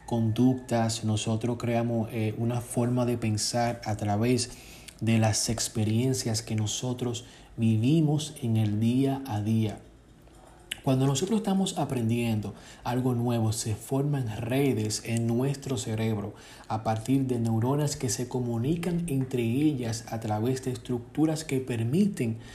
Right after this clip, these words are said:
eh, el pase de señales de una neurona a otra, conocidas como sinapsis. O sea,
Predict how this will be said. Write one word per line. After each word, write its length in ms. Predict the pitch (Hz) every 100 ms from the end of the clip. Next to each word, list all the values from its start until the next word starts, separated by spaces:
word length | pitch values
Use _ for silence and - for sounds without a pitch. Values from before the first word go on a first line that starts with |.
| - - - -
eh, 420 | 113 113 113 107 -
el 200 | 120 110
pase 440 | - 127 123 - 113
de 180 | 151
señales 720 | 156 139 123 135 143 139 135 - - - - -
de 140 | 120
una 240 | 127 151
neurona 640 | 143 131 120 123 139 139 -
a 160 | 107 107
otra, 400 | 117 113 104 - - -
conocidas 720 | - 156 139 131 139 139 131
como 520 | - - 127 127 127 -
sinapsis. 840 | - - 113 110 117 110 104 -
O 80 | 110
sea, 320 | 127 120